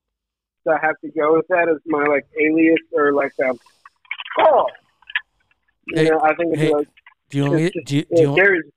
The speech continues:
Speaker 2: do you want me to do it, or do you wanna do it? Oh,
Speaker 1: You wanna do it at the
Speaker 2: oh,
Speaker 1: same time?
Speaker 2: oh, Terry.
Speaker 1: Oh, Terry!
Speaker 2: This is,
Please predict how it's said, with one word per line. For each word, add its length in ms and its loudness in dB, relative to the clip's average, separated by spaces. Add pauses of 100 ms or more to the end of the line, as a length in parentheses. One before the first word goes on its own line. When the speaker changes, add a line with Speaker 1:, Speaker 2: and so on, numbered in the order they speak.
(180)
Speaker 2:
do 120 -10
you 60 0
want 100 -4
me 120 -2
to 120 -2
do 200 2
it, 120 -2
or 60 -8
do 60 -6
you 160 -2
wanna 240 -4
do 120 -6
it? 160 -8 (1500)
Oh, 240 -6 (380)
Speaker 1:
You 60 2
wanna 180 4
do 80 2
it 60 6
at 60 2
the 60 0
Speaker 2:
oh, 80 0
Speaker 1:
same 180 0
time? 360 -2
Speaker 2:
oh, 300 -4 (100)
Terry. 680 -8
Speaker 1:
Oh, 280 4 (180)
Terry! 680 4
Speaker 2:
This 300 -2
is, 260 -10